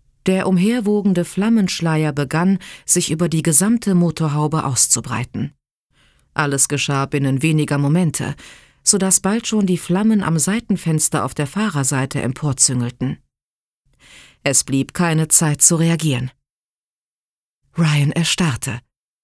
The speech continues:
Nein, kein Feuer, alles, aber kein Feuer.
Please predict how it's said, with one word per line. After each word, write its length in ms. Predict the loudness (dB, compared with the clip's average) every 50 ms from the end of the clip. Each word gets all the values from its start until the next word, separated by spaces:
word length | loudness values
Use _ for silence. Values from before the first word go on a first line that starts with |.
| _ _ _ _ _ _ _ _ _ _ _ _ _ _ _ _ _ _ -2
Nein, 320 | 0 0 0 0 -2 -4 -10 _ _ _ _ _ _ _ _ _ _ _ _ -8
kein 240 | -2 0 0 2 2
Feuer, 340 | 0 0 0 0 0 -2 -4 -8 _ _ _ _ _ _ -4
alles, 420 | -2 -2 0 0 2 2 2 0 -2 -8 -20 _ _ _ _
aber 260 | -4 -2 -2 -2 -4 -4 -4
kein 280 | -2 0 2 2 2
Feuer. 540 | 2 0 0 0 2 2 2 2 0 -2 -6